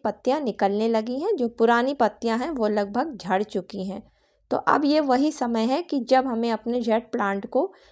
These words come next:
ऐसी फर्टिलाइज़र देनी है जिससे कि हमारा जेट प्लांट अच्छी तरीके से ग्रोथ करे, साथ में जो उसमें पत्तियां निकल रही हैं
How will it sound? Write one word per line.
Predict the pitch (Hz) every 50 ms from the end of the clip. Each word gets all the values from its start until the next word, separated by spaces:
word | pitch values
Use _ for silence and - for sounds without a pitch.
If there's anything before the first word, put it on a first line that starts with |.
| _ _ -
ऐसी | - 247 247 247 247 349 339
फर्टिलाइज़र | - 269 240 226 226 - 220 208 214 202 208 202 269 294 285
देनी | 247 214 196 196 202 208 233
है | 269 349 494 - - _ _ _ _ - 208
जिससे | 247 254 254 - 320 320
कि | - 330
हमारा | 302 285 262 233 226 226 220
जेट | 208 220 220 214 220 - -
प्लांट | 262 269 294 349 392 - - -
अच्छी | 220 240 240 - - 349 339
तरीके | 285 247 220 220 208 220 240 240
से | 247 302 311
ग्रोथ | 254 208 208 208 214 240 247 -
करे, | - 294 285 302 339 415 415
साथ | - - 247 233 240 262
में | 277 285 285 277
जो | 277 277 269
उसमें | 254 262 - 247 254 247 -
पत्तियां | 226 208 - - 269 294 294
निकल | 262 208 214 - 214 214 220
रही | 226 226 233 233 262
हैं | 359